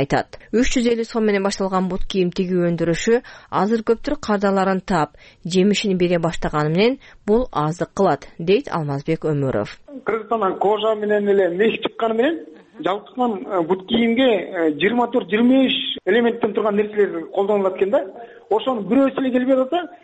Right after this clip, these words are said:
Speaker 2: мындай айтканда сезондон кечигип каласың, калкып калат экенсиң. Анан анын баарын чечели деп былтыр мен Москвага барып, Москваны бүт кыдырып, э, Ростов деген шаарында подошва, клей менен чыгат экен. Э, алар менен баары менен сүйлөшүп, неме кылып, анан биз жакта ушундай цех бар десем,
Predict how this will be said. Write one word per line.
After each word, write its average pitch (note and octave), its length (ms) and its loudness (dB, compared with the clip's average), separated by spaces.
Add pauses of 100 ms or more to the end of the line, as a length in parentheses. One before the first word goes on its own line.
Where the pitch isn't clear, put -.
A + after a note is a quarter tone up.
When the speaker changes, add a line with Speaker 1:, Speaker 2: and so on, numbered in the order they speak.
(140)
Speaker 2:
мындай G3+ 200 2
айтканда G3 260 -6
сезондон G#3 420 0
кечигип F#3 320 0
каласың, D#3+ 280 -4
калкып E3+ 200 -4
калат E3 200 -2
экенсиң. C3+ 220 -8 (160)
Анан G3+ 420 0
анын A3 200 -2
баарын G#3 240 0
чечели G#3 340 0
деп G3 140 -2
былтыр G3 280 -2
мен F#3+ 180 -2
Москвага G3 540 0
барып, F#3+ 240 0
Москваны G3 420 -2
бүт G3+ 160 -6
кыдырып, G3 340 0 (340)
э, D#3+ 160 2
Ростов G3 380 -2
деген G3+ 180 2
шаарында F#3+ 580 -2
подошва, G3 540 0
клей G#3+ 320 2
менен G#3 220 2
чыгат F#3 240 -2
экен. A#2+ 200 -6 (280)
Э, D#3 160 0
алар F#3+ 360 2
менен G#3 280 -6
баары G3+ 220 2
менен G3+ 340 -4
сүйлөшүп, G3+ 480 -2
неме G3 240 0
кылып, F#3+ 240 0
анан F3 260 -2 (300)
биз F#3 140 2
жакта G3 240 -2
ушундай F#3 320 -2
цех F3+ 220 -2
бар F3 160 -2
десем, F3 400 -2